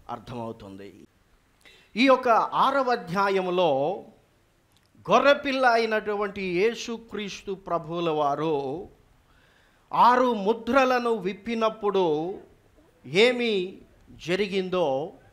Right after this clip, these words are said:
ఆ యొక్క సంఘటనలను యోహాను రాయడం మనము గమనించగలుగుతాం. ఐదవ అధ్యాయంలో లోపటను వెలుపటను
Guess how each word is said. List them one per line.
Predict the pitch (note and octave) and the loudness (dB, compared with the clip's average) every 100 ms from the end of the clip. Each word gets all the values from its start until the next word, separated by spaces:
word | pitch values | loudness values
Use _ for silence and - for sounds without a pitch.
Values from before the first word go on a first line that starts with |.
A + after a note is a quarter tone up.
| _ _ _ _ - | _ _ _ _ 2
ఆ | E3+ | 6
యొక్క | F#3+ F#3+ F#3+ F3 | 6 4 2 0
సంఘటనలను | E3+ - G#3 B3 B3 A#3+ G3+ F#3 F3 E3 D#3+ C3 C#3 F#3+ - - _ _ - - _ _ _ - | 0 -4 -4 0 0 0 -2 -2 -2 -2 -4 -4 -8 -14 -20 -20 _ _ -20 -20 _ _ _ -4
యోహాను | D3+ G3 F3 E3 D#3 D3+ C3 C#3+ - _ _ _ - B2+ | 0 2 2 -2 -2 -4 -6 -12 -20 _ _ _ -16 -4
రాయడం | D3+ F#3 F#3 E3 D3 D3 - _ _ | 0 2 2 0 -2 -8 -16 _ _
మనము | B2 C#3 C#3 C3 | -8 -4 -4 -6
గమనించగలుగుతాం. | B2+ C3 C3 A2+ C3 A#2+ A2+ A#2 A#2 F#2 - G2 F2+ _ _ - - F3+ | -8 -8 -10 -12 -12 -12 -12 -12 -12 -14 -18 -20 -20 _ _ -20 -4 2
ఐదవ | C4+ D4 D4 | 4 6 4
అధ్యాయంలో | C4+ G#3 G3+ B3 A#3 A3+ G#3+ G3 D#3 F#3 G#3 - - - - - - - C3+ | 4 0 -2 2 2 2 2 4 4 0 -4 -14 -20 -20 -20 -20 -20 -16 -2
లోపటను | F3 B3 C#4+ C4+ C4 C4 B3+ B3+ C4 | 6 8 8 6 4 2 2 0 -2
వెలుపటను | A3+ E3+ A#3+ C4 B3 B3 B3 A#3+ A#3 A#3 A3+ | -2 2 2 2 0 -2 0 -2 -2 -2 -4